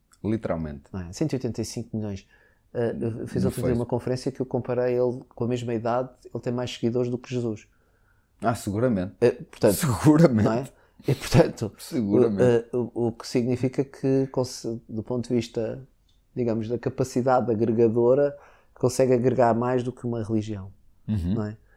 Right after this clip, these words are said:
Speaker 2: Eh, o que, o que, o que é, é, é incomparável, quer dizer, não tem, não tem,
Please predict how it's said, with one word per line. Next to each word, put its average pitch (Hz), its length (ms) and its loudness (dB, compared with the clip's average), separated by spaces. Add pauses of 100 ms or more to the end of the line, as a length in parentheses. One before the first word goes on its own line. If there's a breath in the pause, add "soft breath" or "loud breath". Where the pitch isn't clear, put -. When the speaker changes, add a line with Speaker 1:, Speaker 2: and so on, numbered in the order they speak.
(240)
Speaker 2:
Eh, 113 220 0
o 101 100 -2
que, - 240 -10 (260)
o 98 120 -6
que, - 260 -10
o - 60 -12
que - 160 -2
é, 113 160 2 (240)
é, 131 200 -2
é 135 60 -6
incomparável, 120 800 -4
quer 117 120 -8
dizer, 113 140 -4
não 117 180 -4
tem, 127 520 -8 (520 soft breath)
não 135 120 -2
tem, 127 260 -4